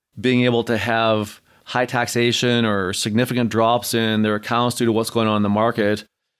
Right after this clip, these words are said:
They've got a limited amount of funds available. And so planning for minimal taxes or a tax-free retirement, it needs to start early, because the earlier you start,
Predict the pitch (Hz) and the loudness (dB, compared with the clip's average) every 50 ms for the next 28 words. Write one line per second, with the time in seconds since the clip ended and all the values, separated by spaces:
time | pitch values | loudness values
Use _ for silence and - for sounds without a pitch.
0 | _ _ _ _ _ _ _ - - 113 120 135 139 120 120 123 127 131 127 110 | _ _ _ _ _ _ _ -8 -4 -2 0 0 0 -2 0 0 2 2 2 2
1 | 110 113 117 123 123 120 110 110 110 113 113 110 107 101 98 95 92 - - - | 2 2 2 2 2 2 2 2 2 2 2 0 0 -2 -4 -6 -8 -10 -6 -2
2 | 123 110 107 107 101 95 104 107 101 98 92 82 71 - - - _ _ _ _ | 0 0 0 0 0 2 2 2 2 2 0 -2 -4 -6 -8 -14 _ _ _ _
3 | _ _ _ _ _ _ - 123 123 120 - 139 135 123 123 123 117 110 113 - | _ _ _ _ _ _ -2 -2 -2 0 0 2 2 4 4 4 2 0 -2 -6
4 | _ _ _ _ _ _ - - - - 165 170 180 190 190 185 185 185 170 - | _ _ _ _ _ _ -18 -10 -4 -2 0 0 0 0 0 0 0 0 -2 -4
5 | - - 151 147 143 131 117 110 104 110 110 - _ _ _ _ _ _ _ _ | -4 -2 0 2 2 2 2 2 0 -2 -4 -8 _ _ _ _ _ _ _ _
6 | - 120 117 131 156 175 196 208 190 190 180 - 180 160 156 156 151 - - 151 | -6 -4 -2 0 2 2 2 2 2 0 0 0 -2 -2 -2 -2 -2 -2 -2 -2
7 | 123 - - 139 135 127 127 - - 131 120 127 - - - 127 123 123 120 - | -2 -2 -2 0 0 0 0 -2 -2 -2 -2 -2 -4 -4 -2 0 0 0 0 0
8 | - 104 101 98 98 98 95 95 98 - _ _ _ _ _ - 123 120 113 113 | -2 -2 0 0 0 0 -2 -2 -6 -8 _ _ _ _ _ -4 -2 0 2 2
9 | 117 143 160 165 160 - - 135 - - 127 120 117 113 113 117 110 104 92 87 | 2 2 2 0 0 -2 -4 -4 -2 0 0 0 2 2 2 2 2 0 -2 -4
10 | 104 104 - _ _ _ _ _ _ _ _ - 120 113 - - 139 123 120 117 | -6 -10 -14 _ _ _ _ _ _ _ _ -4 -4 -4 -2 0 2 2 2 4
11 | 117 117 113 107 101 107 123 - - 131 147 165 180 180 180 180 175 175 175 170 | 2 2 0 -2 -2 -4 -4 -4 -2 0 2 2 4 4 4 4 4 4 2 2
12 | 165 165 165 143 - - 113 101 90 95 101 - | 2 0 0 0 0 -2 0 0 0 -2 -4 -6